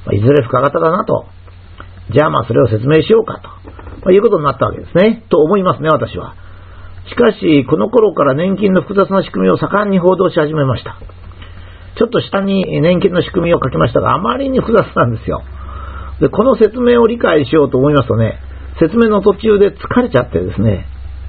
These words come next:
本質的に年金が成立するのかとか、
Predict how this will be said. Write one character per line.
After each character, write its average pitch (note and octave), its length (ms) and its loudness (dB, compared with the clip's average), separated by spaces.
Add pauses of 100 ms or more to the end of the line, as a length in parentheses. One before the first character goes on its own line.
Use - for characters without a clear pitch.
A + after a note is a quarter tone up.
(360)
本 G#3+ 180 4
質 - 100 -10
的 A3 120 0
に G#3 160 2
年 F#3+ 200 4
金 G3+ 160 -2
が F#3 140 4
成 F3+ 120 0
立 E3 160 -2
す - 80 -6
る D3 100 0
の C#3 100 2
か F3+ 180 0
と - 120 -2
か、 - 280 -10